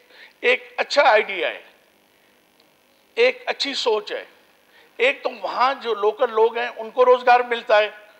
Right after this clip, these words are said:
उनको job मिलती है, और फिर ये है कि पूरा community जो है वो उसके साथ in touch हो जाती है और वो जेल हो जाती है education department के साथ।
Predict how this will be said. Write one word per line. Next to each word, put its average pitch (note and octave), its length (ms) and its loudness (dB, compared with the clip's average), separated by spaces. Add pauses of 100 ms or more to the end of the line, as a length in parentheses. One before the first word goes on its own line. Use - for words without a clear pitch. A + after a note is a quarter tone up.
(340)
उनको B3 300 -2
job A3 320 4
मिलती A3+ 340 -10
है, G#3+ 220 -4 (880)
और G#3 100 4
फिर B3 220 0
ये A#3+ 200 0
है B3+ 80 4
कि B3+ 120 -2
पूरा A#3 380 -2
community B3+ 600 -4
जो A3 160 -6
है G#3 160 0 (380)
वो G#3 140 4
उसके - 540 0
साथ G#3 480 0
in A#3 200 -8
touch A3 220 2
हो G#3 100 -2
जाती G3+ 260 -2
है G#3+ 60 0
और G3 140 -2
वो F#3+ 280 -8 (420)
जेल A#3+ 240 4
हो A3+ 100 4
जाती G#3+ 300 2
है A3 260 0 (280)
education G#3 440 -4
department E3 540 -4
के D#3+ 100 -10
साथ। G2+ 220 -12